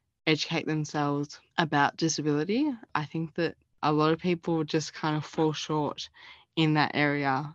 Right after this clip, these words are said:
Um, and I just, I feel like, you know, in this day and age, that really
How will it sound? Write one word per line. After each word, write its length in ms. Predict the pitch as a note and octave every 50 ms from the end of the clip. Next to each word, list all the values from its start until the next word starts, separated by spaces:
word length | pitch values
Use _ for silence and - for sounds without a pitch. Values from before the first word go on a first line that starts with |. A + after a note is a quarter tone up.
| - _ _
Um, 320 | - D#3 D#3 D3+ D3+ D3+ -
and 100 | - D3+
I 120 | D3+ D3 D3
just, 260 | - F3 E3+ - -
I 100 | E3 D#3
feel 160 | - - E3
like, 200 | E3 D#3+ E3 - - _
you 100 | E3 D#3+
know, 140 | D3+ C#3+ C3+
in 200 | G#2+ C#3+ D3+ D3+
this 240 | D3+ D3+ D3+ - -
day 240 | - D3+ D3 C#3+
and 100 | C#3 C#3
age, 640 | C#3+ C#3+ C#3 C3 C3 C3+ C#3 C#3 - - - - - _ - - _ - - _ _ _ _ _
that 220 | - - - D3
really 720 | D3+ D3+ D#3 E3 D#3+ E3 D#3+ D#3+ D#3 D3+ D3+ D3+ D3+ C#3